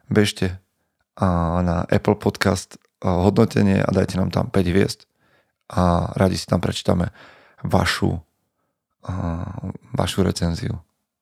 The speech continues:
ako sa vám to páči. Dobre, okrem toho vaše pozvania na kávu, a, stále prichádzajú a vždy nám viete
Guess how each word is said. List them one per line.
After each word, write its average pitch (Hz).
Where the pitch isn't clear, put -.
ako -
sa 92
vám 87
to -
páči. -
Dobre, 117
okrem 120
toho 107
vaše 104
pozvania 98
na 95
kávu, 92
a, 92
stále 95
prichádzajú 90
a 90
vždy 90
nám 90
viete 87